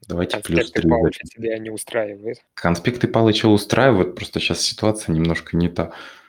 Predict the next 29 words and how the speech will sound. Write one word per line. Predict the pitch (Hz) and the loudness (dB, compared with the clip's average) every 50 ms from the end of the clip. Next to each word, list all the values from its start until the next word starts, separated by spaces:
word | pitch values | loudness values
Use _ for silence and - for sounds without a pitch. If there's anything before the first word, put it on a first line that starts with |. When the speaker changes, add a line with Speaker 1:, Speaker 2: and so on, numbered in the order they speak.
| _ _ _ _ _ _ - - | _ _ _ _ _ _ -14 -12
Speaker 2:
Ну, | 131 139 160 151 | -10 -8 -8 -10
следующий | - - - 156 147 143 127 - - | -10 -8 -4 -2 -2 -2 -2 -4 -2
соперник | - 131 - - 143 127 120 110 - | -2 -2 0 0 0 0 -2 -6 -8
у | - | -8
нас, | 117 117 113 - - - - | -6 -6 -6 -8 -6 -6 -6
э, | 113 | -6
Химки. | - - - 190 196 190 165 - - - | -6 -6 -6 -4 -4 -4 -4 -4 -4 -4
По-, | - - - | -4 -2 -2
э, | 120 120 120 113 113 113 110 104 | -2 0 0 -2 -2 -2 -2 -4
в | - | -6
Химках, | - - - 123 120 - - 110 - - - | -10 -12 -10 -8 -8 -8 -8 -10 -10 -12 -16
э, | - 113 107 104 104 _ | -14 -14 -14 -14 -12 _
поменялся | - 120 113 113 120 117 110 107 - - | -6 -4 -4 -2 -2 -2 -2 -2 -4 -10
тренер, | 107 - - 131 151 170 180 175 160 147 135 127 120 | -10 -8 -4 -2 -2 -2 -2 -2 -2 -2 -2 -2 -2
и, | 110 113 113 | -4 -4 -6
э, | 113 113 110 107 107 113 110 110 107 _ _ - | -8 -8 -10 -10 -12 -14 -16 -18 -20 _ _ -4
хоть, | 120 110 104 - - - - - | -4 -4 -4 -6 -14 -14 -10 -8
э, | 113 107 107 104 104 101 101 _ _ - | -6 -6 -6 -8 -10 -12 -16 _ _ -8
традиционно, | - 107 117 110 107 - - - 127 127 123 113 110 107 | -4 -4 -2 -2 -4 -6 -4 -2 -2 -2 -2 -2 -4 -8
да, | 104 107 113 110 | -4 -2 0 -2
у | 107 104 | -2 -2
нас | 107 107 104 110 | -4 -8 -6 -4
бывает, | 113 113 113 120 117 107 | -2 -2 0 0 0 -2
что | - - - - 113 104 - _ _ | -4 -8 -14 -14 -14 -14 -16 _ _
перед, | - 113 113 110 - - | -12 -8 -8 -6 -4 -2
э, | 117 110 110 | -2 -2 -2
матчами | 110 117 120 113 107 - - - - 117 107 104 101 95 | -2 -2 -4 -4 -4 -6 -8 -12 -10 -10 -10 -12 -14 -14
с, | - - - - | -14 -12 -8 -6
э, | 110 107 107 107 104 104 104 104 104 104 104 107 107 | -6 -6 -6 -6 -8 -8 -8 -10 -10 -12 -12 -16 -18